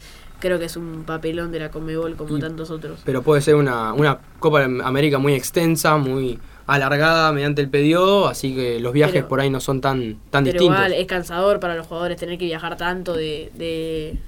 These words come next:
Speaker 1: de un lado a otro.
Speaker 2: Y pero bueno, tienen que
Speaker 1: Claro.
Speaker 2: estar al nivel, tienen que, que estar aptos a las condiciones que,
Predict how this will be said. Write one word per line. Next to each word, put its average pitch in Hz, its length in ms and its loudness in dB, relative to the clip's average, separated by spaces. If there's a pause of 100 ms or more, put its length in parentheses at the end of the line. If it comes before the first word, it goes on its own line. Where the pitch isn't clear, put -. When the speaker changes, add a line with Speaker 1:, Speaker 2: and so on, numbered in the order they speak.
Speaker 1:
de 160 80 -6
un 175 160 -4
lado 175 160 -2
a 165 140 -6
otro. 175 560 -4 (120)
Speaker 2:
Y 143 140 0
pero 127 160 -2
bueno, 139 160 2
tienen 147 160 2
que 131 80 -2
Speaker 1:
Claro. 147 160 2
Speaker 2:
estar - 0 -
al 131 100 0
nivel, 131 300 0
tienen 127 260 -2
que, 110 400 -6 (120)
que - 80 -4
estar 143 160 0
aptos 143 320 2
a 117 40 -4
las 113 120 -8
condiciones 143 500 0
que, 117 260 -2